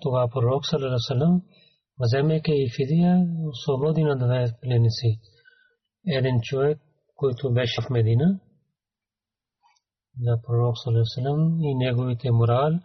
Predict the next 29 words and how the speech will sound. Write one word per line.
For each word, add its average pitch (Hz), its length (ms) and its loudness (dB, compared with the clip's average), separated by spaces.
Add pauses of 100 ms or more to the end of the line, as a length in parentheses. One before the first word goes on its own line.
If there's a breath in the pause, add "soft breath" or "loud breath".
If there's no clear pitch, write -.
(340 soft breath)
и 135 180 0
учението 175 680 2
на 165 220 2 (480 soft breath)
исляма 151 480 0
беше 139 280 0
толкова 160 400 0
явно 135 320 0
на 127 80 0
него, 123 440 2 (680)
че 139 160 -10 (720)
когато 123 260 -2
той 127 220 0
беше 123 260 0
свободен, 139 600 0
той 147 140 2
отказа 139 500 0
да 143 80 0
се 139 160 -4
върне. 110 360 0 (1200)
И, 147 360 -2 (1600)
и 127 120 -4
ставайки 135 480 -2
мусулманин 131 680 2 (180)
на 131 200 -2
пророка, 117 480 0
саллаллаху 123 160 -6
алейхи 120 220 -4
ва 135 60 -4
саллям, 143 300 -4